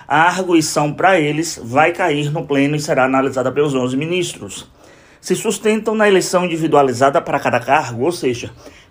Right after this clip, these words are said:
caso Geraldo Júnior seja impedido de assumir a função, o vice-presidente eleito estaria no posto, ou seja, Carlos Muniz,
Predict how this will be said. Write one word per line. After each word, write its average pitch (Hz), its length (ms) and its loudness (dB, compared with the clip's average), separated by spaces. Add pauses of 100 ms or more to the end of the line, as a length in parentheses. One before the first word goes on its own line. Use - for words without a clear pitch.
caso 233 460 2
Geraldo 175 360 2
Júnior 131 320 -2
seja 123 300 0
impedido 185 500 -4
de 165 60 -2
assumir 139 340 0
a 127 40 -2
função, 147 440 -4 (460)
o 120 80 -4
vice-presidente 175 680 0
eleito 151 320 0
estaria 165 300 0
no 202 80 -2
posto, 170 340 -2
ou 165 60 -6
seja, 120 300 -4
Carlos 147 420 -2
Muniz, 170 520 -6